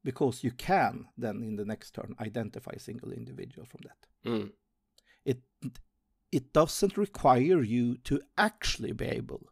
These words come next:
Speaker 1: to identify a single individual. It's just that you can use it for the purpose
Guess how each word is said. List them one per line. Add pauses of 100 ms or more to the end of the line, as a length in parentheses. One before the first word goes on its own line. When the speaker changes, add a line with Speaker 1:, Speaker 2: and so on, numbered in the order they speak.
(1160)
Speaker 1:
to (140)
identify
a
single
individual. (420)
It's
just
that
you
can
use
it (1120)
for
the
purpose